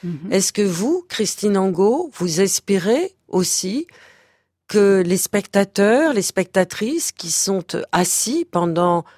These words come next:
Speaker 2: une heure et demie pour entendre cette mère et cette fille parler, est-ce que vous espérez que quelque chose de l'ordre du silence, qui a toujours lieu d'ailleurs sur l'inceste,
Speaker 1: Mm.
Speaker 2: va pouvoir, euh,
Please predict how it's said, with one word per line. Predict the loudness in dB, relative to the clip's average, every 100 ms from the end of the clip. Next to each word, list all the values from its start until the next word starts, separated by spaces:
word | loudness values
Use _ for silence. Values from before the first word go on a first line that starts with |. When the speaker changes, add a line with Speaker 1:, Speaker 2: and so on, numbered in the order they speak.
| _ _ -2
Speaker 2:
une | 2
heure | 4 4
et | 2
demie | 2 2 2 -2
pour | -2 0
entendre | 0 0 -2 -2
cette | -2 -4 0
mère | 0 2
et | 0
cette | -4 -6
fille | -6 -6 -6 -2
parler, | 0 0 0 2 2 -2 -12 -20 -20 _ _ _ _ -2
est-ce | -2 0
que | 0
vous | 0 0
espérez | 0 0 0 2 0 0
que | -4
quelque | -2 -4 -2 -4
chose | 0 0 0
de | 0
l'ordre | 4 4 4 -2
du | -6 -4
silence, | -4 -2 0 0 0 -4
qui | -2
a | -4
toujours | -2 -6 -2 -4
lieu | -2 0 0
d'ailleurs | 0 -2 -2 -2
sur | -2 -4
l'inceste, | -2 -4 0 0 -2 -8 -10 -12 -20 -20 -20 _
Speaker 1:
Mm. | -12 -12 -10
Speaker 2:
va | 0 0
pouvoir, | 0 -2 -4 0 2 4 2 0
euh, | -2 -2 -2